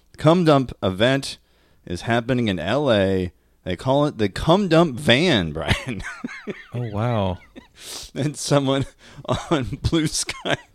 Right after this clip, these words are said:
Speaker 1: said, "Tired, pimped out cum dump event, no loads refused. Wired, curbside cum dump service." That's right, the cum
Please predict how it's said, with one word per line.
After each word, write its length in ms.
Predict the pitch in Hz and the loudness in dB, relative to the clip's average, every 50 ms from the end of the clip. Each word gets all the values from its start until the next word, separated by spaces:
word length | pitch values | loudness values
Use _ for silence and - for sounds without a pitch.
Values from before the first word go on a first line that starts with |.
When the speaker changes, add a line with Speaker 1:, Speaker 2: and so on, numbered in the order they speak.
| - - - - 143 131 | -16 -14 -14 -14 -14 -12
Speaker 1:
said, 440 | - - - - 302 156 135 120 - | -12 -10 -6 -2 0 0 0 -2 -4
"Tired, 600 | - - 143 143 180 196 180 160 151 139 - _ | -6 -4 -2 0 2 2 2 0 0 -2 -6 _
pimped 260 | - 151 156 170 - | -4 -4 -4 -2 0
out 220 | 165 160 156 - - | 0 0 -2 -2 -4
cum 200 | - 175 185 190 | -6 -6 -4 0
dump 220 | 165 151 143 - | 0 0 0 0
event, 220 | 127 131 135 120 131 | -2 -2 -2 -2 -2
no 120 | 135 143 | -2 0
loads 240 | 147 143 139 123 120 | 0 0 0 0 -2
refused. 440 | 120 - - 143 151 147 131 - - | -6 -4 -2 0 2 2 0 -2 -2
Wired, 420 | 101 127 156 180 180 170 156 135 - _ - - - _ _ - | 0 0 2 2 2 0 -2 -4 -8 _ -20 -20 -20 _ _ -4
curbside 840 | - 156 170 202 208 180 - - 202 190 190 185 185 185 156 135 | 0 2 2 2 2 0 -2 0 2 2 4 4 2 0 0 -4
cum 260 | - 160 170 190 185 | -4 -4 -2 -2 0
dump 240 | 165 180 180 175 - | 0 0 0 0 -2
service." 680 | - - - 175 190 202 160 120 - - - - - - | -4 -2 2 4 4 4 4 2 -2 -4 -6 -10 -6 -6
That's 220 | 110 - - - | -6 -4 -2 0
right, 180 | 131 113 104 90 | 0 0 2 0
the 140 | 107 107 98 | -2 -4 -4
cum 340 | - - - 165 180 196 | -6 -6 -4 -4 -2 -2